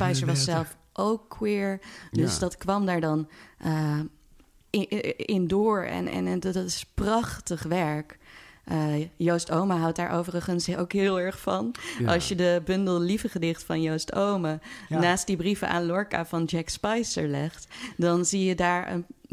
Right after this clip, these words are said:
Speaker 1: bloedmooie overeenkomst. En dan denk je, ah, er zit zoiets ontroerends in hoe al die stemmen in elkaar doorgalmen.
Speaker 3: Ja.
Speaker 1: En ook bijvoorbeeld een, eh,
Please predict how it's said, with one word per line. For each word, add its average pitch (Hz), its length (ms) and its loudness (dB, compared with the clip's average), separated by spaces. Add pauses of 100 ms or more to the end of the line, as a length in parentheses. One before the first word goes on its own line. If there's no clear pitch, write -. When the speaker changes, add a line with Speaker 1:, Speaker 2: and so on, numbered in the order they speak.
(100)
Speaker 1:
bloedmooie 170 800 2
overeenkomst. 160 800 0
En 160 100 0
dan 160 240 0
denk 165 200 0
je, 160 160 -8
ah, 165 280 -2
er 165 140 -2
zit 165 160 -4
zoiets 160 380 0
ontroerends 156 760 0 (280)
in 165 100 0
hoe 165 120 4
al 160 120 0
die 160 100 0
stemmen 160 320 2
in 151 60 4
elkaar 147 300 -2
doorgalmen. 170 760 0
Speaker 3:
Ja. 110 400 -2
Speaker 1:
En 170 200 0
ook 214 180 2
bijvoorbeeld 165 640 0
een, 165 300 2
eh, 156 180 2